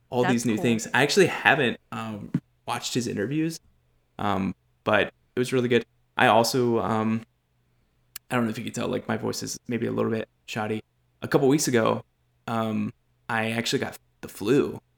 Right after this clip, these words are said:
Speaker 1: Um, so I was,
Speaker 2: Oh,
Speaker 1: for, like, a
Speaker 2: dang.
Speaker 1: weekend, I was just, like, sitting on the couch, and it was comfort food to watch this documentary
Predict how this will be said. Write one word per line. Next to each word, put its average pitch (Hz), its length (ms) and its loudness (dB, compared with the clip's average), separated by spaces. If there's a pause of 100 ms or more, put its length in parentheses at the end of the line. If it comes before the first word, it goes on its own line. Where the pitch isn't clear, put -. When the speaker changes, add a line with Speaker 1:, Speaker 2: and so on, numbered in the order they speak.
Speaker 1:
Um, 110 280 -6
so 113 160 0
I 110 140 2
was, 120 560 -2
Speaker 2:
Oh, 185 200 -4 (200)
Speaker 1:
for, 120 120 0
like, - 160 0
a 101 60 2
Speaker 2:
dang. - 20 0
Speaker 1:
weekend, 110 420 0
I 107 80 0
was 107 200 0
just, - 160 -4
like, 104 260 -8 (320)
sitting 110 440 0
on 107 80 0
the 107 60 -2
couch, 117 460 -4
and - 160 -8 (460)
it 117 120 -4
was 120 280 4 (100)
comfort - 520 -2
food - 400 -14 (240)
to 123 200 2
watch 107 420 -6
this 113 160 -6
documentary 101 640 -10